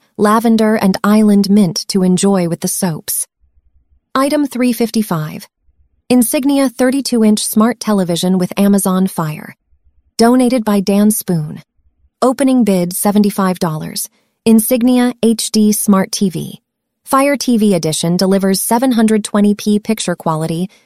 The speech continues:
with deep blacks and rich colors. With the Fire T V experience built in, enjoy tens of thousands of channels,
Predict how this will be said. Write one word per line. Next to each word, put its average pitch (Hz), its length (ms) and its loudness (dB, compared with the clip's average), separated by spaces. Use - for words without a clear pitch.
with - 220 -2
deep 269 240 -2
blacks 196 420 -2
and 175 200 0
rich - 220 -4
colors. 147 520 -8
With 262 140 2
the 285 80 -2
Fire 302 340 -2
T 233 220 0
V 214 140 2
experience 185 640 -2
built 190 280 -2
in, 165 280 -2
enjoy 226 320 4
tens 262 460 0
of 220 100 -2
thousands 208 480 2
of 170 80 -4
channels, 226 560 0